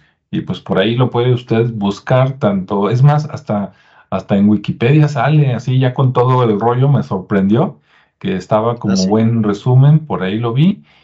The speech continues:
Speaker 1: y pues ya no se diga, ¿no? Buscando por ahí, navegando por aquí en YouTube o en otras plataformas,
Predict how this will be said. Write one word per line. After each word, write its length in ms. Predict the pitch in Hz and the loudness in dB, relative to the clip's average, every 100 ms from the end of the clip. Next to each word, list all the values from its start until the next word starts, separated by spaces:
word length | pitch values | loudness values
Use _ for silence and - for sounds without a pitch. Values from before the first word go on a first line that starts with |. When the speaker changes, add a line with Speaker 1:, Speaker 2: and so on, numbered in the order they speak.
| _ | _
Speaker 1:
y 160 | - 98 | -6 -4
pues 200 | - 95 | -2 0
ya 120 | 110 | 2
no 120 | 123 127 | 2 2
se 140 | 131 | 0
diga, 300 | 117 123 101 | -2 0 0
¿no? 180 | 107 143 | 2 2
Buscando 500 | 113 - 110 123 123 | 0 -2 0 0 0
por 140 | 113 | 0
ahí, 140 | 113 117 | 0 0
navegando 520 | 120 110 110 113 113 | 0 0 0 0 -2
por 120 | 101 | -2
aquí 320 | 95 - 113 | -2 -2 0
en 180 | 113 110 | 4 4
YouTube 480 | 117 113 120 120 117 | 2 0 2 2 2
o 80 | 101 | 2
en 80 | |
otras 260 | 107 107 113 | 0 0 -4
plataformas, 800 | - 95 110 127 123 127 151 | -2 -2 -2 -2 0 2 0